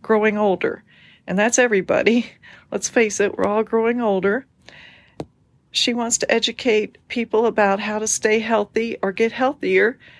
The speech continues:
because knowledge is power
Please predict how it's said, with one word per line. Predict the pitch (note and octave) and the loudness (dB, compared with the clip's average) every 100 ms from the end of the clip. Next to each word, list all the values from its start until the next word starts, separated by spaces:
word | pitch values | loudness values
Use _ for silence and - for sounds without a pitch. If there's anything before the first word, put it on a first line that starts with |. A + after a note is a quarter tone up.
| - _ | -20 _
because | - - A3+ G#3+ G#3 - - | -10 -2 2 2 2 -2 -6
knowledge | F#3 G3+ A#3 C#4 C4+ | -4 0 2 0 -2
is | C4+ - | -4 -4
power | - B3 D#4 B3+ - | -2 0 2 2 0